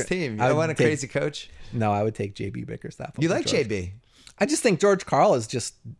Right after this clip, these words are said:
Speaker 1: he's
Speaker 2: I was
Speaker 1: just
Speaker 2: kidding about George Karl.
Speaker 1: Yeah.
Speaker 2: George should not coach anymore.
Speaker 1: He's just, he's
Speaker 2: It's
Speaker 1: like,
Speaker 2: over for George.
Speaker 1: like, he's on the, the bench knitting sweaters the entire game, <laughs> just, like, knitting, literally knitting, watching the game <laughs> being played and taking his gla-, putting his glasses on to see what's going on every now and then, <laughs> going back to knitting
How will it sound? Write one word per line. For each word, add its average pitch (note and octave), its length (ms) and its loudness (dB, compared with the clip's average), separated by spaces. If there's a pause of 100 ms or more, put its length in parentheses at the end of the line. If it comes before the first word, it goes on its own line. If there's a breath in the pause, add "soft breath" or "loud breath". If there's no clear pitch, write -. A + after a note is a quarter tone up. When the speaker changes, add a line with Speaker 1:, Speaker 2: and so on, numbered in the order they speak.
(240)
Speaker 1:
he's - 180 -8
Speaker 2:
I C3 40 2
was A#2+ 60 0
Speaker 1:
just A2 120 -4
Speaker 2:
kidding G#2+ 260 -2
about E2+ 220 -4
George E2+ 240 -2
Karl. - 120 -10
Speaker 1:
Yeah. G2 140 -4 (120)
Speaker 2:
George B2+ 220 0
should B2+ 140 -2
not G2+ 160 -2
coach - 280 -8
anymore. A1+ 320 -14 (120)
Speaker 1:
He's B2+ 300 -2
just, C3 220 -6 (120)
he's - 240 -8
Speaker 2:
It's A#2 80 -2
Speaker 1:
like, C3+ 120 6
Speaker 2:
over G#2 160 -2
for - 120 -8
George. F2 380 -6
Speaker 1:
like, C3 100 0
he's A#2+ 140 -2
on B2+ 160 4
the, A2+ 140 -4 (160)
the B2+ 120 0
bench A2+ 300 0
knitting A2 300 0
sweaters G#2 420 -2
the G2 60 -6
entire G2 340 -4
game, A2 260 -4
<laughs> - 0 -
just, - 240 -2
like, C#3 120 2
knitting, A#2 340 0
literally A2+ 320 2
knitting, G#2 320 0
watching G#2 320 -4
the G#2 80 -6
game C#3+ 280 0
<laughs> - 60 0
being D#3+ 160 -2
played C#3+ 300 2
and D3 140 0
taking E3 200 -2
his C3+ 120 0
gla-, B2 200 0 (200 loud breath)
putting F3 180 6
his E3+ 120 2
glasses C#3+ 360 -2
on D#3 100 4
to E3+ 80 4
see - 160 2
what's E3+ 160 4
going D#3+ 220 2
on D3 160 4
every D#3+ 160 4
now D3+ 180 2
and D3+ 100 2
then, D3+ 180 4
<laughs> - 0 -
going D3+ 260 0
back D#3 200 2
to - 120 -10
knitting C#3 340 0